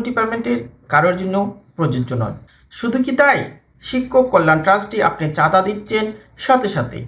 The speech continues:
আপনি যখন আবেদন করবেন, সেই আবেদনটি অনলাইনে, যার কোথায় এরকম সুবিধা পাওয়া যায়নি এবং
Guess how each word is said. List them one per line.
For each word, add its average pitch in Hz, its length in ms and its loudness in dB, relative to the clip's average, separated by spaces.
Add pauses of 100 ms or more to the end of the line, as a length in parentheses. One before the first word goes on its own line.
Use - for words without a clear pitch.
(300)
আপনি 226 160 -2 (120)
যখন 240 180 0 (180)
আবেদন 196 380 2
করবেন, 208 240 2 (300)
সেই 180 220 2
আবেদনটি 185 400 0 (120)
অনলাইনে, 262 400 2 (420)
যার 160 300 4 (120)
কোথায় 247 300 4 (100)
এরকম 226 260 0 (100)
সুবিধা 240 340 -2
পাওয়া 226 240 4
যায়নি 190 280 2 (300)
এবং 233 100 0